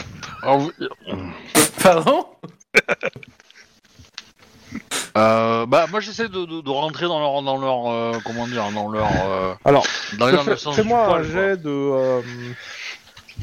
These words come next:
Speaker 3: perception psychologie ou éloquence psychologie, comme tu veux.
Speaker 1: Non, mais éloquence psychologie, ça va être compliqué, hein. C'est de compétences.
Speaker 3: <laughs>
Speaker 1: Euh,
Speaker 3: Euh, pas éloquence, ouais, non, c'est charme psychologie.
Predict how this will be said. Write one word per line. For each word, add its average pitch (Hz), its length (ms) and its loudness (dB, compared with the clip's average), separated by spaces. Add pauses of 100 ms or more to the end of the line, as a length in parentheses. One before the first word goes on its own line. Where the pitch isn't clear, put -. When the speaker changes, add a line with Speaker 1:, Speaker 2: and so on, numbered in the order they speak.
(640)
Speaker 3:
perception 170 440 2
psychologie 190 640 0 (680)
ou 143 120 2
éloquence 180 380 2
psychologie, 160 520 0 (300)
comme 143 100 -8
tu - 140 -8
veux. 117 120 0 (600)
Speaker 1:
Non, 117 120 -6
mais 110 100 0
éloquence 135 380 -2
psychologie, 120 380 0
ça 123 120 2
va 110 60 6
être - 120 -4
compliqué, 123 380 -2
hein. 110 120 -2 (300)
C'est 135 100 -2
de 110 60 -4
compétences. 117 640 2
Speaker 3:
<laughs> - 420 -4
Speaker 1:
Euh, 113 460 2 (580)
Speaker 3:
Euh, 151 60 4
pas 175 140 6
éloquence, 170 340 -2
ouais, 156 100 0
non, 143 100 -6
c'est 127 280 -2
charme 170 260 2
psychologie. 123 500 -4